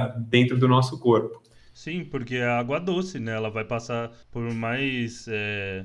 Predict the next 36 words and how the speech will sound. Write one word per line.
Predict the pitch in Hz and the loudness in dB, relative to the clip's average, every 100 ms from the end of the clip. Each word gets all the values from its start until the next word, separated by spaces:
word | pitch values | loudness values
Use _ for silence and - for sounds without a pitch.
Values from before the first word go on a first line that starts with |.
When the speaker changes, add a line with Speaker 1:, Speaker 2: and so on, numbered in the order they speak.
| - | -10
Speaker 2:
rudimentar | - 127 117 120 113 117 123 123 | -6 -6 -2 -2 -2 -2 -4 -4
que | - | -10
seja, | 107 - 123 160 135 113 | -12 -6 -4 -4 -4 -4
ela | 110 | -2
ainda | 123 143 | -4 -4
vai | 139 | -6
passar | 131 120 120 120 | -6 -6 -6 -8
por | - | -8
um | 113 | -8
processo | 113 113 117 113 | -6 -6 -6 -8
de | 113 | -8
tratamento | 113 113 110 107 107 120 147 175 | -8 -8 -6 -8 -6 -6 -8 -12
pra | - 143 139 | -8 -4 -2
você | 143 143 143 | -2 -4 -6
consumir | 139 156 160 190 156 151 | -6 -8 -8 -10 -8 -6
ela | 180 185 | -6 -6
de | 180 | -8
volta. | 202 175 151 147 127 98 - - - - | -8 -6 -6 -8 -12 -18 -18 -20 -20 -20
Seja | - - 131 143 139 117 101 | -12 -4 -2 0 0 -2 -4
Speaker 1:
Sim. | - | -8
Speaker 2:
cozinhando, | 123 113 120 123 131 131 123 120 117 | -8 -4 -2 -2 -2 -6 -4 -4 -4
seja | 107 - 117 120 120 110 | -8 -6 -4 -4 -4 -6
de | - 113 | -8 -6
novo | 113 120 131 117 | -4 -4 -4 -8
pra | 107 101 | -8 -6
lavar, | 95 95 104 139 127 | -6 -6 -6 -4 -6
então | 110 110 113 | -8 -6 -6
ela | 135 160 | -4 -6
vai | 139 117 131 | -8 -6 -4
voltar | 147 160 147 | -4 -4 -2
pra | 143 | -2
você, | 143 143 135 104 | 0 -2 -4 -8
querendo | 95 110 110 113 131 | -8 -6 -6 -8 -8
ou | 143 | -8
não, | 123 104 98 | -8 -10 -10
né? | 98 | -12